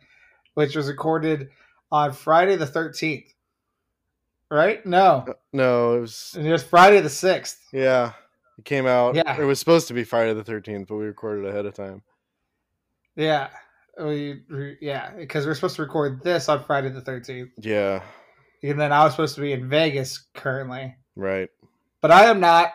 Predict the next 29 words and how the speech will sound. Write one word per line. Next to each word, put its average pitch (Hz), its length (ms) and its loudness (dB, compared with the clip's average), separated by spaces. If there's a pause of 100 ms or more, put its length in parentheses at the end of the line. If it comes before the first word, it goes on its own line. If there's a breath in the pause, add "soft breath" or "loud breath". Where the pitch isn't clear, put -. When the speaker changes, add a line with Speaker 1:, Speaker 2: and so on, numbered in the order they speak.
Speaker 1:
I'm 165 280 -4
in 165 100 -8
Chicago 151 440 2
still 131 380 -10
because 131 640 -12 (160)
everything 147 440 -6
is 147 120 -4
closed. 131 540 -8 (180)
Speaker 2:
We 151 60 -8
Speaker 1:
And 143 80 0
Speaker 2:
were 147 60 6
s-, 165 40 6
Speaker 1:
also 135 420 -2 (120)
Speaker 2:
we 165 80 -16
were 160 80 -12
supposed 156 300 -16
to 135 60 -14
be 127 60 -8
getting 123 240 -4
ready 123 260 -4
for 98 420 -12 (520)
baseball 147 540 -4
Speaker 1:
Yeah. 147 100 -10
Speaker 2:
season 143 580 -6
and 90 340 -16 (480)
Speaker 1:
Yeah, 143 420 -2
we 175 60 -4
were 165 60 2
Speaker 2:
everything. 165 60 2